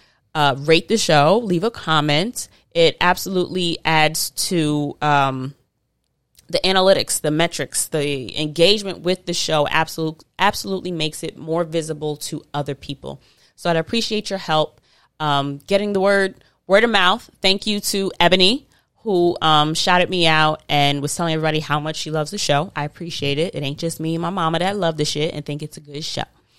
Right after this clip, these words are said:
Um, so for the rest of you, tell your friends to listen to Travel and Shit,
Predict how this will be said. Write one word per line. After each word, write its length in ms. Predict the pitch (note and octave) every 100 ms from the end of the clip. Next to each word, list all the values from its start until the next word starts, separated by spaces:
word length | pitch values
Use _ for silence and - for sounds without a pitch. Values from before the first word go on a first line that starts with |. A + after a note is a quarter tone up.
| - - - -
Um, 340 | D#3+ D3+ D3+
so 280 | - E3+ D#3+
for 100 | E3
the 80 | F3+
rest 240 | A#3+ B3+
of 80 | A3
you, 240 | A3+ A3+
tell 180 | G#3+ -
your 200 | G3 G#3+
friends 680 | G3+ G#3 G3+ G3 G3 G#3+ -
to 100 | G3
listen 220 | F3+ G3+
to 60 | F3+
Travel 360 | - F#3 F#3
and 140 | F3+ F#3+
Shit, 400 | - F3 F3